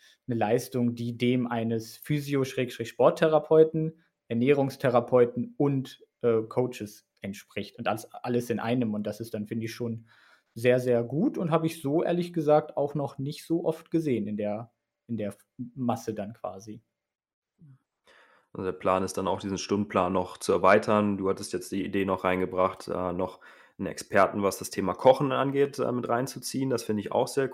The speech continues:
Speaker 2: cool, den Gedanken. Und ich hatte noch den Plan, auch eine, ähm, Kollegin und Freundin, äh, noch mit zu involvieren, die sich in dem Bereich, ja, Sozialkompetenzen, Mindset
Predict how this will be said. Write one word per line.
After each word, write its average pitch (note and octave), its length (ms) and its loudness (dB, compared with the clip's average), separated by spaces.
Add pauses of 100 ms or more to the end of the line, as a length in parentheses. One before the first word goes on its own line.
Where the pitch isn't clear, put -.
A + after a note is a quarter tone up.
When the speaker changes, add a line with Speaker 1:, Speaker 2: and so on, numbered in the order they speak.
Speaker 2:
cool, C3+ 120 -2
den B2 180 0
Gedanken. A#2+ 540 -2 (340)
Und G#2 160 -2
ich G#2+ 120 -4
hatte G#2 180 0
noch G2 180 0
den G2 220 -8
Plan, F#2+ 360 2
auch F#2+ 280 -2
eine, F#2+ 360 -4
ähm, F#2 280 -6
Kollegin F#2+ 420 -4
und F2+ 140 -8
Freundin, F#2 500 -2 (500)
äh, F2+ 200 -4
noch F#2 240 -4
mit G2 200 -6
zu - 140 -10
involvieren, F#2 680 -2
die F#2 240 -6
sich F2+ 320 -8
in - 160 -8
dem F2+ 120 -6
Bereich, F2 500 -2
ja, - 260 -6 (640)
Sozialkompetenzen, F#2+ 1500 0
Mindset F#2 680 -2